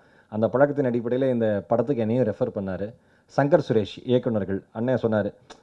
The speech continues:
"ரெண்டு டைரக்டர்ஸு, ரெண்டு பக்கம் ரெண்டு பேர் படம் எடுப்பாங்க." நான் பயந்துக்கிட்டே, "இந்த ரெண்டு படமா எடுத்துட்டு போறாங்க போல இருக்கு" அப்படின்னு. கடைசி வரைக்கும் ரெண்டு பேரும் சேர்ந்து ஒரே படமா திருத்தமா அழகா எடுத்தாங்க.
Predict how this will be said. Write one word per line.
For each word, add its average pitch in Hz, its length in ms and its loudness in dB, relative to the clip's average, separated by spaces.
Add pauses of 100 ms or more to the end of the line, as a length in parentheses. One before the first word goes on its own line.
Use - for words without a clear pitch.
(100)
"ரெண்டு 123 560 2 (120)
டைரக்டர்ஸு, 113 720 4 (340)
ரெண்டு 147 320 2
பக்கம் 147 400 6
ரெண்டு 120 220 2
பேர் 127 140 0
படம் 117 260 4
எடுப்பாங்க." 107 320 0
நான் 120 280 0
பயந்துக்கிட்டே, 143 340 4
"இந்த 139 220 4
ரெண்டு 127 220 4
படமா 135 280 4
எடுத்துட்டு 117 400 2
போறாங்க 113 200 6
போல 113 140 6
இருக்கு" 107 380 6 (680)
அப்படின்னு. 113 160 -2
கடைசி 123 240 0
வரைக்கும் 131 320 2
ரெண்டு 123 220 2
பேரும் 135 80 2
சேர்ந்து 135 200 2
ஒரே 131 200 8
படமா 131 340 4
திருத்தமா 139 440 8
அழகா 131 280 10
எடுத்தாங்க. 117 500 8